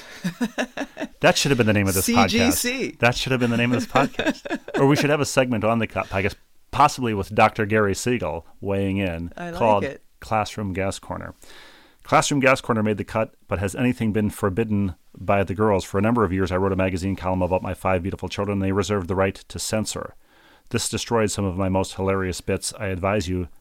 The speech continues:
Speaker 2: don't let them listen. I'm your biggest fan in Roanoke, Virginia, if not the world. Thank you, Marty.
Speaker 1: So, uh, none of our children have ever listened to the podcast. I think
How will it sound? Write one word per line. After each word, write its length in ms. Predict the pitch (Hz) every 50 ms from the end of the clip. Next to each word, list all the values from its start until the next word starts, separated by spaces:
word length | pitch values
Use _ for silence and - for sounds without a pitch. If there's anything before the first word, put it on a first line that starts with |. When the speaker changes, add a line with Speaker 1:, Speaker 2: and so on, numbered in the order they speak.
| - _ - -
Speaker 2:
don't 240 | 90 101 101 - -
let 160 | 104 95 -
them 160 | - 92 90
listen. 380 | 87 90 - - - 90 87 78 - - - - - -
I'm 100 | 92 90
your 80 | 90 82
biggest 260 | 95 92 95 - -
fan 180 | 98 92 92
in 120 | 90 87 82
Roanoke, 500 | 82 90 98 101 101 101 98 98 - -
Virginia, 460 | 98 87 87 92 90 90 90 92 - -
if 240 | 113 98 - - -
not 220 | 92 92 90 -
the 80 | - 82
world. 380 | 82 80 78 - - - - - - - - - _ _ _ _
Thank 240 | - 98 95 - -
you, 60 | 95
Marty. 300 | 92 90 87 - - _ _ _ _ _ _ _ _ _ _ _ _
Speaker 1:
So, 520 | - - - 185 165 160 156 151 - - _ - _ _ -
uh, 80 | - 135 160
none 240 | 165 151 151 156 170
of 80 | 165 165
our 100 | 165 165
children 380 | - - 151 139 143 139 135
have 160 | 127 131 131 -
ever 220 | 147 147 143 151 139
listened 340 | 123 131 - - 123 123 -
to 60 | 117
the 100 | 113 113
podcast. 680 | - 127 117 107 113 110 - - 117 120 120 - - -
I 80 | 127
think 340 | 135 - 143 147 147 151